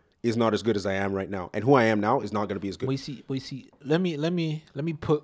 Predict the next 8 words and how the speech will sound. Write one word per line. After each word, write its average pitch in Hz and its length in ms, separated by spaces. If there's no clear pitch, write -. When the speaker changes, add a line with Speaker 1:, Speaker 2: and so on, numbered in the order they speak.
Speaker 2:
what 135 260
you're 156 80
saying 196 340
is 117 340
perfection. 113 680
That, 170 160
no, 185 100
like, 135 220